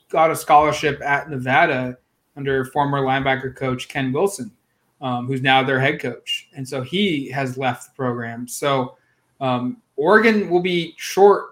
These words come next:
a couple bodies from a scholarship standpoint, but also from a walk-on standpoint. And that's very critical in spring ball. I mean, um, I can't remember how many times we've heard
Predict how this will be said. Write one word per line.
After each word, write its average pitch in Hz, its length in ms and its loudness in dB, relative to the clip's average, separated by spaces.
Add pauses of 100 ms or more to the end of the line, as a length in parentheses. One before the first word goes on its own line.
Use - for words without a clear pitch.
a 151 60 -12
couple 175 260 -2
bodies 156 680 4 (440)
from 147 220 2
a 135 40 -2
scholarship 175 600 2
standpoint, 160 580 -6
but 151 120 -2
also 196 500 2
from 165 220 -6
a 147 100 0
walk-on 139 460 0
standpoint. 135 540 -8
And 139 320 -10
that's 165 320 2
very 277 220 -2
critical 190 500 0
in 131 80 -4
spring 135 340 -6
ball. 120 420 -6
I 147 40 -20
mean, 135 300 -10 (480)
um, 135 380 -10
I 160 80 0
can't 196 220 2
remember 175 260 0
how 160 180 4
many 190 240 0
times 160 500 -2
we've 147 240 -6
heard 139 560 2